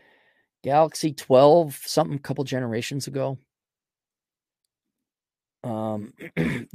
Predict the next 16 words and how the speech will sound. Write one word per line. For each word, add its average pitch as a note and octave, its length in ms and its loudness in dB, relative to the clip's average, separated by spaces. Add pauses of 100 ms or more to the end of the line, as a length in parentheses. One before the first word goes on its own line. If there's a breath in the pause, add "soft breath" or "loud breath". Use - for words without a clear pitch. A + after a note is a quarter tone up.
texting D#3+ 500 2
doesn't D3 280 2
work. C3+ 220 2
I D3 100 10
know C#3+ 160 8
this B2+ 140 2
old B2+ 160 8
man B2 180 2
who A#2 80 0
yells G#2+ 320 2
at G2 100 -2
clouds. G2+ 520 -2
Like, G#2 220 -2 (120)
I, - 100 -6 (260)
I A2+ 160 0
hit B2 240 0